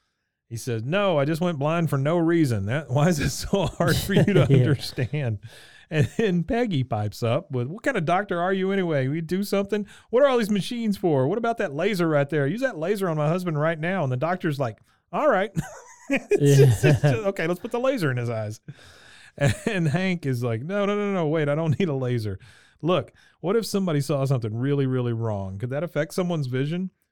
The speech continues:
Speaker 1: The doctor's like, "Well, w-, you know, something out of place? Was it something where it shouldn't be?" And Peggy's like, <laughs> "Did you leave the microwave open? Did you leave the microwave
Speaker 2: Microwave
Speaker 1: door
Speaker 2: open
Speaker 1: open again
Speaker 2: before
Speaker 1: before
Speaker 2: the,
Speaker 1: the
Speaker 2: before the
Speaker 1: ding?"
Speaker 2: ding, yeah.
Speaker 1: <laughs> And he's,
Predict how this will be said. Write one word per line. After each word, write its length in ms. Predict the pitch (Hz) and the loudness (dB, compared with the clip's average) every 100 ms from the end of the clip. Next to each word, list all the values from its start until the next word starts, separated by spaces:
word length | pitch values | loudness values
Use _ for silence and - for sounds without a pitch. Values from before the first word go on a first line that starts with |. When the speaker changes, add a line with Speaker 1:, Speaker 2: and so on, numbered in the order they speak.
| _ _ - | _ _ -8
Speaker 1:
The 60 | |
doctor's 380 | 113 117 120 117 | -4 -2 -2 -4
like, 180 | 110 107 | -4 -4
"Well, 460 | 127 151 139 165 165 | -4 -4 -4 -4 -6
w-, 220 | 127 147 | -8 -8
you 180 | 110 135 | -10 -8
know, 300 | 131 113 143 | -6 -6 -8
something 320 | 117 135 139 | -6 -6 -4
out 140 | 120 110 | -6 -8
of 80 | 113 | -8
place? 420 | 113 165 226 - | -6 -6 -6 -6
Was 220 | 110 98 | -6 -6
it 40 | |
something 280 | - 117 113 | -6 -6 -4
where 140 | 107 101 | -6 -6
it 60 | - | -6
shouldn't 260 | 151 185 | -4 -2
be?" 380 | 185 190 202 190 | -2 -2 -4 -6
And 180 | 110 101 | -6 -8
Peggy's 400 | 120 120 110 104 | -8 -6 -6 -6
like, 180 | 98 101 | -8 -4
<laughs> 40 | |
"Did 320 | 120 - - 220 | -4 -4 -8 -4
you 60 | |
leave 240 | 190 - - | -2 -2 -2
the 100 | 131 | -2
microwave 680 | 127 135 151 143 143 135 120 | 0 -2 -6 -4 -2 -2 -4
open? 360 | 143 151 135 _ _ - - - | -4 -4 -6 _ _ -20 -18 -6
Did 160 | 156 156 | -4 -2
you 180 | 160 170 _ 165 | -4 -6 _ -4
leave 260 | 202 226 | -2 0
the 80 | 170 | 0
microwave 540 | 147 175 170 170 156 139 | 2 4 6 6 6 6
Speaker 2:
Microwave 120 | 156 | 4
Speaker 1:
door 300 | 180 190 139 | 6 6 4
Speaker 2:
open 0 | |
Speaker 1:
open 180 | 139 131 | 2 2
again 200 | 139 131 | 2 4
Speaker 2:
before 200 | 160 160 | 4 4
Speaker 1:
before 240 | 147 147 | 4 0
Speaker 2:
the, 60 | 117 | -2
Speaker 1:
the 100 | 123 | -4
Speaker 2:
before 320 | 117 139 143 | 0 2 4
the 100 | 131 | 4
Speaker 1:
ding?" 80 | 123 | 4
Speaker 2:
ding, 420 | 135 147 139 123 | 4 4 4 2
yeah. 340 | 120 120 113 107 101 | -2 -2 -4 -4 -4
Speaker 1:
<laughs> 0 | |
And 360 | 196 147 - 190 - | -4 -4 -2 -4 -2
he's, 340 | 190 - | -4 -4